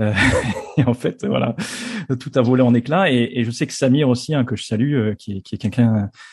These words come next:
avec qui on échange beaucoup sur la communauté, qui est quelqu'un vraiment de génial, qui a trois enfants, euh, eh bien, euh, m'a dit pareil, en fait, hein. Il m'a dit que maintenant, il, il sait, il a, il, il sait comment optimiser le moindre, la moindre minute de sa journée,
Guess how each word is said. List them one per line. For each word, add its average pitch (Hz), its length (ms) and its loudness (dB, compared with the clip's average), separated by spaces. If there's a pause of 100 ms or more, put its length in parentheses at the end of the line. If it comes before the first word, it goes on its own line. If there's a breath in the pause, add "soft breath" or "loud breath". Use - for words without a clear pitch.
(140)
avec 98 160 -4
qui - 80 -2
on 113 40 6
échange 104 260 2
beaucoup 113 240 0
sur 123 120 -2
la 107 80 4
communauté, 101 480 2
qui 127 80 -6
est - 40 -16
quelqu'un 110 200 -2
vraiment 117 220 4
de - 40 0
génial, 110 280 2
qui 120 80 -6
a 98 40 -4
trois 113 220 0
enfants, 131 300 -2 (520 loud breath)
euh, 101 600 0 (300)
eh 123 120 -2
bien, 131 260 0
euh, 110 300 4
m'a 120 140 2
dit 113 100 2
pareil, 117 320 2
en 107 60 2
fait, - 240 -6
hein. 117 100 2
Il 117 80 2
m'a 104 120 -2
dit 113 100 -8
que 113 120 -8
maintenant, 110 280 0
il, 110 400 -4
il 127 80 -10
sait, 175 420 0
il 120 180 2
a, 107 100 4
il, - 520 -8 (120)
il 143 80 -4
sait - 180 -2
comment 160 260 2
optimiser 165 720 2
le 151 100 4
moindre, 156 480 4
la 127 80 4
moindre 147 280 2
minute 170 540 2
de 127 60 -2
sa 127 200 -2
journée, 139 360 -2